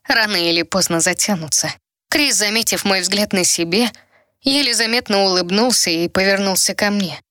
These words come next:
От него веяло теплом, спокойствием и какой-то хорошей непосредственностью, будто проблемы могут исчезнуть сами собой. Мы изучали друг друга взглядом.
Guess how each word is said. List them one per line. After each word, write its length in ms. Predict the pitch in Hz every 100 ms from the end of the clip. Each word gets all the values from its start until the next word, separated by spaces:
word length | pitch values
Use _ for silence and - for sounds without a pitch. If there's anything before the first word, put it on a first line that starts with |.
| _ -
От 220 | 220 -
него 280 | 196 190 202
веяло 440 | 165 180 175 170
теплом, 500 | - 170 - 190 220
спокойствием 920 | 196 - 175 - 254 240 233 202 202
и 200 | 214 214
какой-то 380 | 185 220 262 247
хорошей 500 | 226 220 214 233 -
непосредственностью, 1080 | 208 202 202 - 254 277 185 165 160 - 170 - _ _ _ _
будто 320 | - 202 -
проблемы 500 | 180 175 175 214 185
могут 320 | 180 185 175 185
исчезнуть 580 | 180 - 226 202 185
сами 260 | - 196 175
собой. 560 | 165 196 185 156 - - _ _ _ _ _ _ _ _ _
Мы 240 | 247 208 196
изучали 500 | 185 175 - 208 175
друг 220 | 196 202
друга 260 | 190 190
взглядом. 600 | 202 208 233 202 143 143